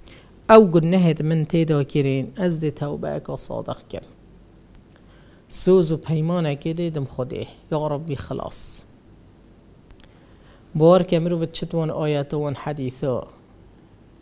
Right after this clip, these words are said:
گلک جارا مروفت مینتن عجیب گردی. رب العالمین گازی کت کت: «یا ایها الذین آمنو.» ید بشید که؟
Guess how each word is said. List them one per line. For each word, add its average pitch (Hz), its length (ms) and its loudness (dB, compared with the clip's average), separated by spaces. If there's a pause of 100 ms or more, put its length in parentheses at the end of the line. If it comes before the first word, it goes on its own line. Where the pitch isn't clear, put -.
(280)
گلک 170 320 2
جارا 147 300 -4
مروفت 143 500 -8
مینتن 139 380 -6
عجیب 123 420 -10
گردی. 135 360 -8 (1200)
رب 160 200 2
العالمین 196 720 4 (420)
گازی 180 320 6
کت 208 260 6
کت: 185 220 0
«یا 190 400 4
ایها 165 560 -2
الذین 165 800 -2 (280)
آمنو.» 123 520 0 (1900)
ید 185 280 2
بشید 220 360 0
که؟ 277 460 2